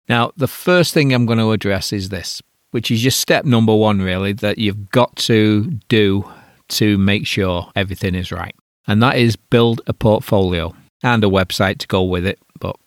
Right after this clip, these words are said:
your portfolio on your website is just so important.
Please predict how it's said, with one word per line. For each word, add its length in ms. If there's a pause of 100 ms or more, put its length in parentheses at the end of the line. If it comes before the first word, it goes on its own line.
(120)
your 240
portfolio 800
on 120
your 100
website 560
is 160
just 240
so 340
important. 560